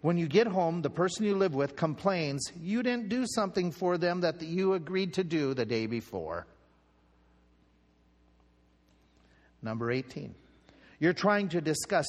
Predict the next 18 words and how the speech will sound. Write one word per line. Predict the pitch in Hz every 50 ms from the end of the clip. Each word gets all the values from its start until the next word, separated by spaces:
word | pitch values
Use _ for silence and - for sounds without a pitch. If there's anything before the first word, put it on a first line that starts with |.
| -
something | - 160 156 147 160 147 143
important | 139 127 - 165 165 156 160 143
with | 139 135 -
a | 127
family | - - 160 165 175 175 156 131
member | 120 120 117 113 110 117 120 120 - - - - - - - -
who | - 180 175 165 165 165 - -
just | - 165 180 202 214 196 - - - -
simply | - 240 240 202 - 147 139 135 131 -
isn't | 165 160 147 170 196 185 143
giving | - 151 151 151 156 156
you | 147 139 143 156
a | 151
chance | 147 - - 165 139 123 117 117 - -
to | - - 135
express | 120 113 - - - - 143 131 131 135 - - - - -
your | 131 123 123 135 135 143 143 147 151 156 160 165 135 - - - -
thoughts | 143 131 127 120 123 120 123 - -